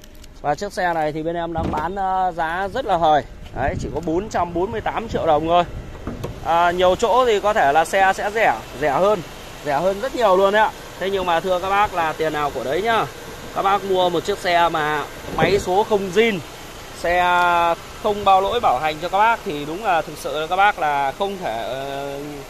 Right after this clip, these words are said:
ok được. Đấy, máy số là còn zin nguyên từng con ốc nhá.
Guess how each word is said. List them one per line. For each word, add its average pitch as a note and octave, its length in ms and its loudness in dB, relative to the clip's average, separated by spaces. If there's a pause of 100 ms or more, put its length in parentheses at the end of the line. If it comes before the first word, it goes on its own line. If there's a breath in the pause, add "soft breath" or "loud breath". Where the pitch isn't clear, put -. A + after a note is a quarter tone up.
(500)
ok F3 140 -8
được. E3+ 300 4 (240)
Đấy, D#3 300 0
máy E3+ 200 -4
số E3+ 240 -4
là G3 80 -2
còn D3 220 -6
zin E3 160 -6
nguyên E3+ 220 -4
từng D3 180 -10
con E3 100 -4
ốc G3 200 -2
nhá. G3 200 0